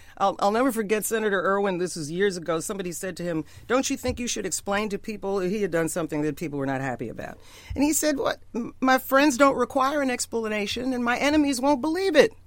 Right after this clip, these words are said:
So, ding, ding, ding. We gotta stop doing that.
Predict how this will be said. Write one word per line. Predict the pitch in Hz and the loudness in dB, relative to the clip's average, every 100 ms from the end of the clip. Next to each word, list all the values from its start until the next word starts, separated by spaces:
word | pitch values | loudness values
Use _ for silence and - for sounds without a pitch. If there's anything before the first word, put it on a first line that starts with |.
| - - - - - - - - | -20 -20 -20 -20 -20 -20 -18 -6
So, | - 311 302 - 247 | 2 2 2 -4 -2
ding, | 330 339 | 2 4
ding, | 339 330 | 4 4
ding. | 349 359 254 - - - - - | 2 2 2 -2 -10 -20 -14 -2
We | 277 | 4
gotta | 302 302 | 6 6
stop | 311 302 240 | 2 0 0
doing | 302 330 302 | 0 2 2
that. | 175 147 117 - | 2 0 -4 -12